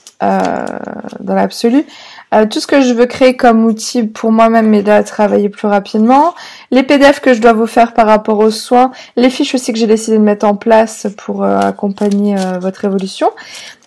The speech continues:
Euh, les thèmes de livres que j'ai envie de mettre en place. Les recherches que je veux faire sur certains thèmes qui m'intéressent. Euh, et donc les formations, puis il y a une partie aussi famille. Euh, ce que je veux faire au niveau de la famille.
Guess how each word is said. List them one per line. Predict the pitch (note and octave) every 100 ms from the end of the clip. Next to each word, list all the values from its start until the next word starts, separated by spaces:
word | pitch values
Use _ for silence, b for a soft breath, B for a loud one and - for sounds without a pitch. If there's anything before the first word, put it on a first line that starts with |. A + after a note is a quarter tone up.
| _
Euh, | G#3+ A#3
les | A#3+ B3+
thèmes | B3+ C4 B3+
de | B3
livres | A#3 A#3+
que | - A#3
j'ai | G#3+
envie | G#3+ G#3
de | G3+
mettre | G#3 G#3 -
en | G#3
place. | C4 - -
Les | C4+ C4
recherches | C#4 C#4 D4 -
que | B3+
je | A3+
veux | A3
faire | A3+ - -
sur | A#3
certains | A3+ A#3 G#3+ A#3 A3
thèmes | A3+ A3
qui | G#3+ G#3+
m'intéressent. | G3+ G3 - G#3+ G3+ B3 - G3+ B B B B B _
Euh, | A3 A3 G#3+ G#3+ -
et | A3+ A3
donc | G3+ G#3
les | A#3
formations, | A3+ A#3 G#3+ G#3+ G#3+ C4+
puis | -
il | B3
y |
a |
une | G#3+
partie | G#3+ G#3+ -
aussi | A3+ - G#3+
famille. | G#3+ A3 G#3+ G#3 A3 G#3 F#3+ _ - - b b _ B B B B B -
Euh, | F#3+
ce | F#3+
que | -
je | F#3+
veux | F#3+
faire | G#3+
au | G3+
niveau | F#3+ F#3+
de |
la | F#3+
famille. | F#3 G3+ G#3